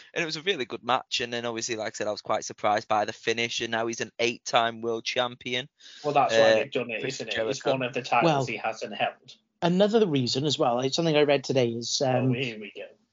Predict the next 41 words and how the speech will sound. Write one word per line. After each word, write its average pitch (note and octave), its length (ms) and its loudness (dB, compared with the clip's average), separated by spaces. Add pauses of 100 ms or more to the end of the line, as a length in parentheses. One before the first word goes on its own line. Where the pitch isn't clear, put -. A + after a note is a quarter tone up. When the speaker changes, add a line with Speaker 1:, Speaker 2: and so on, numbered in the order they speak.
(140)
Speaker 3:
that, D#3+ 240 8
um, D3 360 8
Chris - 260 6
Jericho, D#3 480 8
when, B2+ 400 2
uh, B2+ 320 0 (100)
Ring D3 220 4
of C3+ 80 2
Honor C3+ 260 4
actually C#3 360 -2
started, C#3 580 2
w-, C#3+ 240 -2
was C#3+ 240 2
the D3 260 6
undisputed E3 800 2
champion. E3 540 -2 (340)
And D#3 80 2
now D3 120 8
twenty F3+ 420 6
years D#3+ 160 10
on, C#3 280 2 (280)
in C#3+ 80 0
the C3+ 80 2
twentieth E3 340 2
anniversary C#3 560 4
of C3 60 6
Ring C3 160 2
of C3 80 0
Honor, B2+ 240 -2 (160)
he C#3+ 160 2
is C3 100 0
now E3+ 180 4
the C3 80 6
Ring C3+ 200 4
of B2+ 80 0
Honor C3 160 2
champion. C#3 440 -4 (800)
Speaker 2:
Well, G#2 180 -12
there G#2 160 -8
we G#2+ 160 -12
go. A2 300 -4